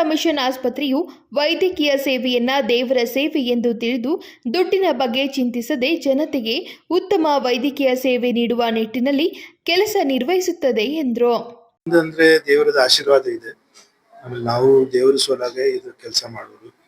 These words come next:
Speaker 2: ಸರ್ವಿಸ್ ಅಂತ ಮಾಡ್ತೀವಿ. And, ಆ, ಪೇಷಂಟ್ಸ್‌ನು ನಮ್ಗೆ ಪ್ರೀತಿ ತೋರಿಸಿದ್ದಾರೆ.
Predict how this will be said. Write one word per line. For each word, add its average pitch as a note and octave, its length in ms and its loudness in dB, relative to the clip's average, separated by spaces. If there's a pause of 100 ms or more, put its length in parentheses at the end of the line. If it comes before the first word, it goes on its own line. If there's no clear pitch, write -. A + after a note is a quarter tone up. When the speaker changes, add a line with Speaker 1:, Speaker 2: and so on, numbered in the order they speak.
(140)
Speaker 2:
ಸರ್ವಿಸ್ B2 480 4
ಅಂತ A#2 180 -6
ಮಾಡ್ತೀವಿ. A2 540 -12 (800)
And, C3 200 0
ಆ, C3 440 4 (960)
ಪೇಷಂಟ್ಸ್‌ನು E3+ 540 4
ನಮ್ಗೆ D3+ 320 2
ಪ್ರೀತಿ C3+ 360 -8
ತೋರಿಸಿದ್ದಾರೆ. B2 720 -2